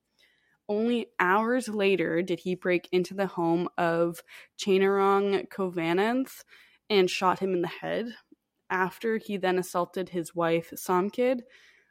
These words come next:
um, sexually multiple times and then physically. Ramirez had bound their young son up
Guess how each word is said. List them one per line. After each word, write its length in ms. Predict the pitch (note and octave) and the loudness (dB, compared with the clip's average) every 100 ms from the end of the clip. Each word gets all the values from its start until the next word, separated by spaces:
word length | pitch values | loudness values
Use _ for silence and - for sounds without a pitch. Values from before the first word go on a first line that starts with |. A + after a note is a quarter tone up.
| _ - | _ -4
um, 340 | F#3+ F3 D#3 - | 0 2 2 0
sexually 480 | - A3+ - A#3+ | 0 0 2 2
multiple 400 | G#3 F3 - G3 | 4 2 0 -10
times 500 | F#3+ E3 D#3 D#3 E3 - | -8 -4 0 0 -2 -2
and 160 | F3 D#3 | 0 2
then 180 | D#3+ | 0
physically. 680 | D#3 E3 F3 F#3 - C4 C#4+ A#3 - _ _ _ _ _ _ _ _ - - - | -2 -2 -2 -4 -2 2 2 2 -8 _ _ _ _ _ _ _ _ -18 -18 -8
Ramirez 600 | G#3 G#3 G#3 A#3 B3+ A#3 | 0 2 4 4 2 2
had 300 | G#3 G#3 F#3 | -2 -4 -2
bound 460 | E3 E3 F3 F#3+ G3 G#3+ | 0 4 4 4 2 2
their 160 | F#3 | 4
young 340 | F3+ D#3+ F3 F#3 | 4 4 4 4
son 280 | - F3 E3+ | 0 0 2
up 260 | F#3 - | 2 -2